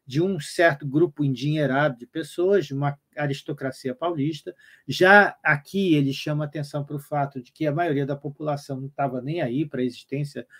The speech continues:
do tal do modernismo da Semana de vinte e dois, mas chama atenção também para o fato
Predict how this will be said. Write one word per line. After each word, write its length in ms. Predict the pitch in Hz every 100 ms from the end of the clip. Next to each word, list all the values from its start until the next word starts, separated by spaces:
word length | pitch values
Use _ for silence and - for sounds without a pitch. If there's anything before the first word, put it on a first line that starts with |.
| -
do 120 | - 131
tal 260 | - 160
do 80 | 139
modernismo 560 | 131 131 127 135 123 131
da 80 |
Semana 320 | 123 135 131 127
de 80 |
vinte 200 | 127 151
e 20 | 170
dois, 300 | 156 175 151
mas 180 | 156
chama 340 | 165 - 165 175
atenção 400 | 175 170 147 147
também 320 | 156 147 147
para 120 | 143
o 20 |
fato 440 | - - 139 151